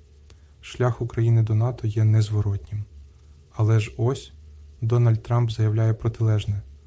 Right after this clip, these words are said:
Мовляв, Київ ніколи не буде членом Альянсу. Тож кого слухати? За словами Рютте, саме нато формує політику нато. Президент Сполучених Штатів не єдиний голос.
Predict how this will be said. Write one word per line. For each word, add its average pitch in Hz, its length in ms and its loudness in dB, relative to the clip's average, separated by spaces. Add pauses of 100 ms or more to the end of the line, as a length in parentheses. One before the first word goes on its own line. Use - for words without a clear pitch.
(240)
Мовляв, 120 380 0 (580)
Київ 123 320 -2
ніколи 117 380 2
не 110 100 4
буде 110 240 0
членом 110 420 2
Альянсу. 107 500 0 (840)
Тож 113 200 -2
кого 113 260 2
слухати? 127 520 -6 (760)
За 113 120 0
словами 110 420 2
Рютте, 120 420 -2 (360)
саме 117 380 2
нато 113 300 2
формує 113 440 2
політику 110 480 -2
нато. 104 280 0 (1000)
Президент 117 420 0
Сполучених 113 500 -2
Штатів 139 460 -8 (720)
не 117 160 4
єдиний 110 380 4
голос. 104 520 -4